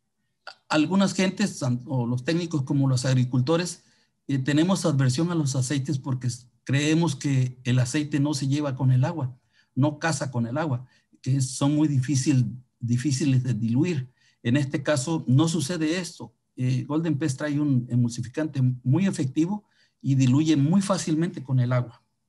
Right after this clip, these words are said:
Eh, no crea resistencia, desde luego, porque como necesita cubrir el cuerpo del, del, del insecto, y por lo tanto decimos que, que es de efecto de, por contacto, eh, no interfiere en la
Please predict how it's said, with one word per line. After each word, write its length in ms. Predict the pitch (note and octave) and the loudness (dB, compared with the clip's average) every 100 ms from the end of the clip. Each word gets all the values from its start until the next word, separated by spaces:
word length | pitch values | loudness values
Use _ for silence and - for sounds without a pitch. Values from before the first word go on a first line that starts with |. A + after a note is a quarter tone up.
| _ _ _ _ _ _ _ _ _ _ _ _ _ _ _ _ | _ _ _ _ _ _ _ _ _ _ _ _ _ _ _ _
Eh, 360 | C3+ D3+ C#3+ C3+ - - | -2 0 -2 -6 -12 -2
no 240 | C#3 G3 | 2 2
crea 180 | F3+ F3+ | 2 0
resistencia, 600 | D#3 C3+ C#3+ B2+ E3+ D#3+ | 0 0 0 0 0 2
desde 260 | D3 C3+ D#3+ | 0 2 2
luego, 300 | G#3 A#3+ G#3+ | 2 0 0
porque 500 | E3+ C3+ D3+ C#3+ C3+ | -2 -2 -4 -4 -6
como 300 | - A#2 A2+ | -4 -2 -2
necesita 880 | G#2 A#2+ B2 B2+ E3 E3 F3+ E3 - | 0 0 0 -2 -4 -2 -2 -2 -6
cubrir 380 | - C3 D#3 G3 | -2 2 4 4
el 140 | C#3+ B2+ | 2 0
cuerpo 340 | D#3+ D#3+ E3 | -2 -2 -2
del, 320 | D#3 C3+ C3+ | -2 -2 -2
del, 360 | C3 C3+ C3 C3 | -2 0 0 -2
del 220 | C#3 C#3 | -4 0
insecto, 560 | C3+ C3 F3 E3+ F3+ F#3+ - _ _ _ | 2 2 -2 -6 -10 -12 -16 _ _ _
y 120 | G2+ | -12
por 160 | G#2+ B2 | -4 -2
lo 140 | A#2 | -2
tanto 500 | B2 D3+ D#3+ D3+ B2+ - | -2 -2 0 -2 -2 -2
decimos 520 | A#2+ B2 D3 D#3+ C3+ | -2 0 2 0 -2
que, 260 | - C3 - _ _ _ _ - | -4 -8 -8 _ _ _ _ -6
que 340 | C3 B2+ B2 | 0 0 2
es 160 | C3+ C#3 | 2 2
de 160 | D3+ C3+ | 2 0
efecto 380 | D3 C#3+ D3 | -2 -4 -2
de, 240 | C3 C3 - - - _ - | 0 0 -4 -18 -20 _ -4
por 160 | B2+ | -2
contacto, 520 | B2+ C#3+ D#3 C3+ B3 B3 - _ _ _ - | 0 0 0 -2 -4 -8 -10 _ _ _ 0
eh, 80 | A#2+ | 2
no 400 | B2 C3+ C#3+ F3 | 4 6 4 2
interfiere 720 | E3 D3 B2+ D#3+ D#3+ C#3+ C3 | 0 -2 2 2 2 2 4
en 120 | B2+ | 2
la 340 | A#2+ A2+ - | 0 -4 -12